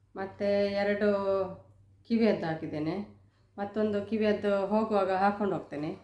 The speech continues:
ಹಾಗೆ ಒಟ್ಟಿಗೆ ಮೂರು ಮೂರು ಆಗ್ತದೆ, ಮೂರು ಚೈನ್ ಮೂರು ಕಿವಿಯದ್ದು ಆಗ್ತದೆ. ಆ, ಮತ್ತು ಇದು ಬಾಕ್ಸ್ ದೊಡ್ಡದಾಗ್ತದೆ, ಆ,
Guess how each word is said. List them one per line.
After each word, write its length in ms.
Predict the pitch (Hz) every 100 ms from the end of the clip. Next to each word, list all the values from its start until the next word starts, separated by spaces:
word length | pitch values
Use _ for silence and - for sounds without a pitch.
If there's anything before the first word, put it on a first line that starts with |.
| - _ -
ಹಾಗೆ 280 | 170 170 180
ಒಟ್ಟಿಗೆ 360 | 175 190 180
ಮೂರು 300 | 180 185 190
ಮೂರು 140 | 190 185
ಆಗ್ತದೆ, 320 | 175 - 151
ಮೂರು 280 | 165 170 -
ಚೈನ್ 280 | 180 170 175
ಮೂರು 160 | 175
ಕಿವಿಯದ್ದು 420 | - 175 160 151
ಆಗ್ತದೆ. 580 | 175 - 135 139 170 - _ - - - - - - -
ಆ, 160 | 180 175
ಮತ್ತು 320 | 170 175 202
ಇದು 240 | 202 214
ಬಾಕ್ಸ್ 560 | 214 220 226 226 226 208
ದೊಡ್ಡದಾಗ್ತದೆ, 760 | 220 226 262 - 180 160 160 170
ಆ, 540 | 180 196 190 180 180